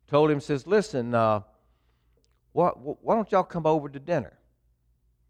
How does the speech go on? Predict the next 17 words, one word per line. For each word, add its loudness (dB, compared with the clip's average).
So 4
Martha 0
now 4
has 0
invited 0
Jesus -4
and -2
his -4
twelve 0
disciples -4
to -16
come 0
to -4
the -4
house -2
for -20
dinner. -4